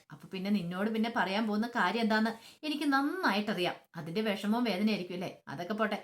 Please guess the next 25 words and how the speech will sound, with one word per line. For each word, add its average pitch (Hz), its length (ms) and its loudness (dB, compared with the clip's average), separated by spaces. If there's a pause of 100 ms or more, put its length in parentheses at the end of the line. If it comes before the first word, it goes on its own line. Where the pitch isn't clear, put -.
(220)
വന്ന് 311 200 2
ഫുഡ് 202 240 -2
കഴിക്കാൻ 226 320 4
പറയാണ്." 185 300 0 (320)
ഇത് 285 120 -6
കേട്ടപ്പോ 220 320 0
ഗോമതി 185 340 -2
പറഞ്ഞു, 202 160 2
"എനിക്ക് 165 220 -4
വേണ്ടാന്ന് 185 420 0
പറയാണ്." 190 280 0 (380)
"വേണ്ടെന്നോ? 196 560 2 (360)
ഓഹോ, 127 220 2 (320)
നീ 170 120 -2
പട്ടിണി 214 380 0
കിടക്കാൻ 302 300 2
തീരുമാനിച്ചോന്ന്?" 226 580 4
ചോദിക്കും. 180 240 -2 (460)
"അത് 175 100 -10
ബാലേട്ടാ, 180 380 -4 (320)
എനിക്കൊരു 254 300 2
കാര്യം 208 380 2
പറയാനുണ്ടെന്ന്," 196 440 0
പറയും. - 200 -8
"എന്ത്?" 170 260 -6